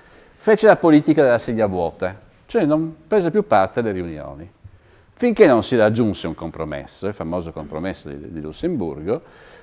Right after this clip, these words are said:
con cui, eh, gli altri stati dissero: "Va bene, il trattato prevede che si possa decidere a maggioranza qualificata, ma non, noi non lo faremo." Si inventarono una formula barocca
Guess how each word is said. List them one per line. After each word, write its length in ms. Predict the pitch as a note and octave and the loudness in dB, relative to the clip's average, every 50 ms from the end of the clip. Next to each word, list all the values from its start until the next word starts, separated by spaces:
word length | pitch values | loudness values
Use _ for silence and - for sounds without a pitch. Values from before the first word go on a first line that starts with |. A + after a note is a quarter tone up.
| _ _ | _ _
con 240 | - G#3 G#3 F#3+ | 0 0 0 2
cui, 420 | - - F3 C3+ A2 F#2+ F2 D#2+ - - - - - - - G2 | 4 4 6 6 6 4 0 -4 -8 -14 -20 -20 -20 -20 -16 -10
eh, 400 | G2+ G#2 G2+ G2 F#2+ F#2+ F#2 F#2 | -6 -4 -4 -2 -2 -4 -4 -2
gli 80 | F#2 A2+ | 2 4
altri 320 | A#2 A2 G#2+ G#2 - C#3 | 4 4 4 2 -2 -4
stati 720 | D3 - - D3+ A#2 G#2+ G#2+ G#2+ - - F3+ F#3+ G3+ F#3 E3 | -4 0 4 4 6 6 4 2 -2 -2 0 0 0 0 0
dissero: 420 | E3+ F#3+ D#3+ B2+ - - C#3+ D#3+ | 0 0 0 0 0 -2 -4 0
"Va 140 | E3+ G3+ G3+ | 2 2 4
bene, 420 | E3 D#3 B2+ G2 E2+ E2 E2+ E2+ - - - - - - - | 4 2 0 0 0 -2 -4 -6 -8 -12 -20 -20 -20 -8 -2
il 220 | C#3+ C3+ C#3 C3+ | 0 0 0 2
trattato 560 | - E3+ E3 D#3+ - - A#3+ B3+ A#3+ - G#3 | 2 2 2 2 2 2 2 2 4 2 0
prevede 500 | D3+ D3+ D3 C3+ B2+ C#3 C#3 C#3 C3 C3 B2 | 2 2 2 2 4 4 4 4 2 2 0
che 100 | - A#2 | -2 -2
si 160 | - - A2+ | -4 -6 -4
possa 320 | G#2+ - B2+ B2+ - - | 0 0 0 0 0 -2
decidere 680 | A2 G2+ G2+ F#2+ - - B2 A2 G2 G2+ F#2+ G2 G2 - | -4 -4 -4 -4 -6 -6 -6 -4 -4 -4 -4 -4 -4 -4
a 240 | F#2+ F#2 F2+ F2 E2+ | -2 -2 -2 -2 -2
maggioranza 720 | F2 F2 F2 F2 F#2 F2+ F2+ F#2 F#2 F#2 F2+ - F2 D#2+ | -4 -6 -8 -8 -8 -6 -6 -6 -6 -8 -10 -12 -14 -12
qualificata, 800 | - F2 E2 D#2 - - D#2+ - D#2 D2 C#2 C#2 - - D#2 F#2+ | -10 -10 -10 -10 -12 -14 -14 -12 -12 -12 -12 -14 -16 -18 -18 -14
ma 140 | D#3+ E3 F#3 | -10 -8 -6
non, 320 | G3 F#3+ F#3+ F3+ E3+ D#3+ - | -4 -4 -4 -4 -4 -4 -4
noi 220 | D#3 D#3 D#3+ D#3+ | -2 0 0 0
non 100 | C#3+ B2+ | 0 0
lo 80 | G#2+ G2 | -2 -2
faremo." 640 | - - D#2+ C#2+ C2 B1+ B1+ C2+ C#2+ - _ _ _ _ _ _ _ _ _ _ _ _ _ _ _ _ _ _ _ | -4 -6 -8 -8 -8 -10 -12 -14 -16 -18 _ _ _ _ _ _ _ _ _ _ _ _ _ _ _ _ _ _ _
Si 140 | - - - | -12 -6 -4
inventarono 480 | B2 A#2+ C3 B2 - D3+ C#3+ C#3+ C3+ | -2 -2 -2 0 4 4 4 4 4
una 120 | B2+ B2 A2+ | 2 0 0
formula 520 | - - C#3 C3+ C3 C3 B2 A2 A2 G#2 | 2 2 2 2 2 0 0 0 0 0
barocca 720 | F#2+ G2 A#2+ A#2 A2+ G2 E2+ - - - - F#2 F2+ F2 | 0 0 2 2 2 2 0 -2 -4 -8 -6 -6 -6 -6